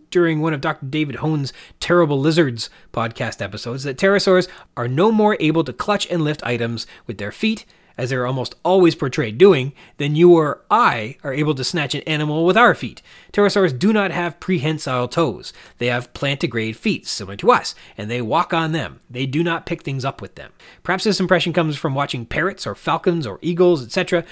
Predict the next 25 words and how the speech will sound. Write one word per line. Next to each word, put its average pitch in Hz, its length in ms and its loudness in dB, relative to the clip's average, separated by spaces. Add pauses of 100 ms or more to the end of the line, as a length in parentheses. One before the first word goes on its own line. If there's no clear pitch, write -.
(160)
that 127 100 -4
have 131 160 -4
these 143 140 -4
terrific 156 480 2
grasping 110 400 -8
hands 101 340 -10
with 127 100 -6
incredible 165 420 2
talents, 78 360 -10
but - 160 -12
pterosaurs 135 560 0
do 131 140 -4
not 117 180 -8
have 143 220 -6
that. - 200 -18 (380)
They 143 140 -2
have 135 320 -4
teeth 226 340 0 (220)
and 120 80 -14
they 147 60 -10
have 151 100 -10
fingers, 143 500 -2 (240)
but 135 80 -10
let's 175 180 -4
not 180 220 -4